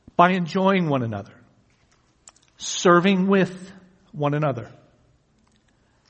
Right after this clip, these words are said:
growing with one another, and yes, challenging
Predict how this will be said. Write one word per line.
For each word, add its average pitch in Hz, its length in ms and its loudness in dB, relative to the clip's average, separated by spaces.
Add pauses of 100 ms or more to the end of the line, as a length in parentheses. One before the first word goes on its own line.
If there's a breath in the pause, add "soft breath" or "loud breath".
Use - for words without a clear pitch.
(800)
growing 220 760 2
with - 160 -4
one 165 160 -4
another, 117 340 -8 (1600)
and 175 140 0
yes, 214 280 4
challenging 233 1120 0